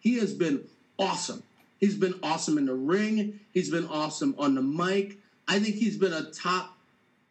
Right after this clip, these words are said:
five guy the last, you know,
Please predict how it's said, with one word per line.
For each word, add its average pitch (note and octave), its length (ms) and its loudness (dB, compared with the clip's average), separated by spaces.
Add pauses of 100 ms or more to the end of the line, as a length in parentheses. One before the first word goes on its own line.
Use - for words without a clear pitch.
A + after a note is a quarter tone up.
(100)
five D#3+ 640 -4
guy C3+ 340 -2
the B2+ 120 -2
last, C3+ 500 -4 (640)
you D3+ 120 2
know, C3 180 -2